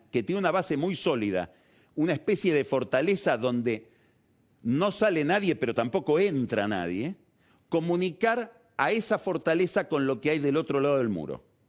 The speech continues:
Ese era el papel de Massa y ese era el papel de Fernández. ¿A qué me estoy refiriendo? Embajadas extranjeras, medios de comunicación, sectores de la justicia, sectores del peronismo, sectores del empresariado. Ellos eran los puentes.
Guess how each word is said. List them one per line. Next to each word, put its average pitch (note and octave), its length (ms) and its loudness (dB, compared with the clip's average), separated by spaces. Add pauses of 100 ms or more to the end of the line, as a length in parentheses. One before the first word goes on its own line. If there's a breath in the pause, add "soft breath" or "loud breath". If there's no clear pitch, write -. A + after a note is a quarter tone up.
(280)
Ese C#4 220 0
era G#3 100 2
el C#3+ 100 -2
papel C#3+ 360 0
de D#3+ 80 -2
Massa G#3+ 360 -4 (120)
y F#3 100 -4
ese G3+ 160 -4
era D#3+ 80 -2
el B2+ 80 0
papel C3+ 380 -2
de A2+ 80 -4
Fernández. F2 520 -6
¿A F3 60 -6
qué G3+ 100 -2
me A#3 80 -2
estoy - 140 -4
refiriendo? F3 640 -4 (300 soft breath)
Embajadas C3 520 0
extranjeras, C#3 600 -2
medios C#3+ 260 0
de A#2 100 -2
comunicación, A2 680 -4
sectores B2 420 -4
de A#2 60 -4
la G#2 100 -2
justicia, C3+ 540 -10 (260 loud breath)
sectores D3 480 0
del B2 160 -2
peronismo, B2 540 -2
sectores D#3 420 -2
del B2 140 0
empresariado. C#3 720 -2 (260 loud breath)
Ellos B3 380 -2
eran G3+ 340 -2
los B2+ 220 0
puentes. C#2+ 800 -8